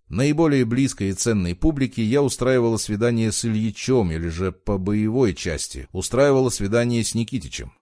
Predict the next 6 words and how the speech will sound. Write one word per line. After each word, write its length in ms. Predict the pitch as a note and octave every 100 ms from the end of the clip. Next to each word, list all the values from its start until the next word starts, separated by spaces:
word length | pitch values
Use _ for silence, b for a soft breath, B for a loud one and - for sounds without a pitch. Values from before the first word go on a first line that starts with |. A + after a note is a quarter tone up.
| _
Красиным. 540 | - E2+ D#2 A#1+ - - _ _ _ _ _ -
Явки 500 | D#2+ A#2 C3 - C3
устраивались 720 | G#2+ G#2 A#2 A#2+ A2+ A2+ -
в 40 | A2+
разных 360 | A#2+ E2+ D#2
местах. 540 | D2+ - A#1+ - -